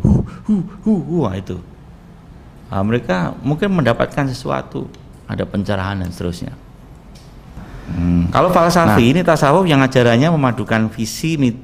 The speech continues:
Speaker 1: mistis dan visi rasional pengagasnya. Ini rumit sekali. Saya ngajar filsafat Islam, oh, saya belajar filsafat Islam, filsafat, eh, Barat dan filsafat Timur. Filsafat Islam ini paling rumit.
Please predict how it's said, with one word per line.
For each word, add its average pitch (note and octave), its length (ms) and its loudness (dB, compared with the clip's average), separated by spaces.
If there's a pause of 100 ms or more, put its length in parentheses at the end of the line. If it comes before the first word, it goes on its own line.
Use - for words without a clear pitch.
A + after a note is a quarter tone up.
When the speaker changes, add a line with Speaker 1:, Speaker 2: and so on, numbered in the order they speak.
Speaker 1:
mistis C#3 800 -2
dan G#2+ 320 -2
visi E3 320 -2
rasional A2+ 520 -4
pengagasnya. F2+ 600 -8
Ini D#3 160 -4
rumit F3 480 -4
sekali. F2+ 360 -6 (1600)
Saya C3 240 2
ngajar A2+ 480 2
filsafat A2 480 -4
Islam, C#3+ 480 -4 (560)
oh, G#2+ 80 -4
saya B2+ 160 0
belajar G2+ 360 -2
filsafat G2 280 -8
Islam, D#3+ 400 -6
filsafat, A2+ 300 -6 (840)
eh, G#2 160 -2
Barat A2 400 -4
dan G#2+ 160 -6
filsafat G2 400 -10
Timur. C3 400 -4
Filsafat C#3 400 -10
Islam D#3+ 320 -8
ini E3 80 -8
paling D3 400 -10
rumit. A#2+ 320 -4